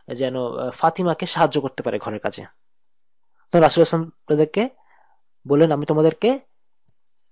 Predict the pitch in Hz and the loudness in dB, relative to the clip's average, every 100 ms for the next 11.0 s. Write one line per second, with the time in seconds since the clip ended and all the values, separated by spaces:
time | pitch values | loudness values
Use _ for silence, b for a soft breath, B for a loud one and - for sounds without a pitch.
0 | _ 143 139 160 - - 165 165 - 170 | _ -8 -4 -2 -4 -8 -2 -2 0 -2
1 | 143 139 131 110 107 98 _ _ _ - | -2 -6 -8 -10 -12 -14 _ _ _ -6
2 | 170 175 269 294 _ - - 139 - 233 | -6 -4 -8 -8 _ -10 -4 -4 -4 -10
3 | - _ _ - 131 131 135 - 160 131 | -10 _ _ -16 -8 -2 -2 0 -2 -2
4 | 143 143 151 156 160 240 - - - 151 | -2 -2 0 0 2 -2 -4 -12 -8 -6
5 | 147 151 170 220 147 - 160 - 226 - | -2 -2 -2 -4 -6 -6 -6 -4 -6 -8
6 | _ - 139 - 165 160 170 233 - 151 | _ -8 -6 -4 -4 -2 -4 -6 -8 -8
7 | 165 160 175 214 _ - 127 135 156 147 | -6 -4 -4 -6 _ -6 -4 -2 -2 -2
8 | 214 - _ 139 - 117 - 110 - _ | -4 -8 _ -14 -12 -10 -10 -12 -14 _
9 | _ _ _ _ _ _ _ _ _ _ | _ _ _ _ _ _ _ _ _ _
10 | _ _ _ _ _ 175 180 175 165 175 | _ _ _ _ _ -4 -2 0 0 0